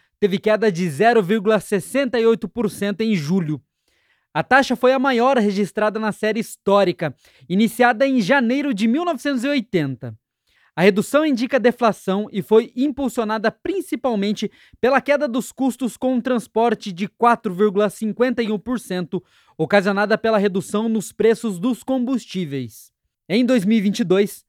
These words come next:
a inflação acumulada é de quatro vírgula setenta e sete por cento e nos últimos doze meses de dez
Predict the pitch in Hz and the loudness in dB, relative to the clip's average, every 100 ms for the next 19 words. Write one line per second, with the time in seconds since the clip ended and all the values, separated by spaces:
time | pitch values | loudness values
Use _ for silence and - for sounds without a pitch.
0 | _ 160 190 - 202 - 240 233 214 196 | _ -2 -2 2 0 2 0 2 -2 0
1 | 196 202 214 156 175 - 226 - 196 214 | 0 2 2 0 -2 2 2 2 -2 -2
2 | 202 214 190 226 - 254 269 254 - 226 | 0 0 0 -2 -2 -2 -2 -2 -2 -2
3 | 208 190 247 214 - 196 175 143 - _ | -2 -4 -4 -2 0 0 0 -8 -10 _
4 | _ - 196 190 220 214 202 151 147 202 | _ -2 0 2 0 0 -2 0 4 4
5 | 170 165 180 180 190 - _ _ 139 170 | 2 0 0 -2 -4 -8 _ _ -6 -2
6 | 165 196 196 | 2 2 0